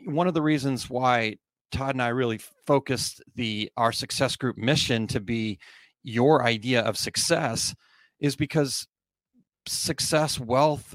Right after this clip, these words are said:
it, it isn't necessarily money, right? Money is just a measuring stick, is just a way to, to help us understand, are we, are we doing things that are helpful? But man, uh,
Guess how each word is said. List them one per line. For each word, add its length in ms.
it, 400
it 160
isn't 440
necessarily 720
money, 420
right? 200
Money 520
is 140
just 260
a 80
measuring 600
stick, 460
is 140
just 240
a 60
way 220
to, 240
to 140
help 280
us 160
understand, 580
are 140
we, 260
are 120
we 80
doing 540
things 260
that 140
are 80
helpful? 440
But 240
man, 240
uh, 200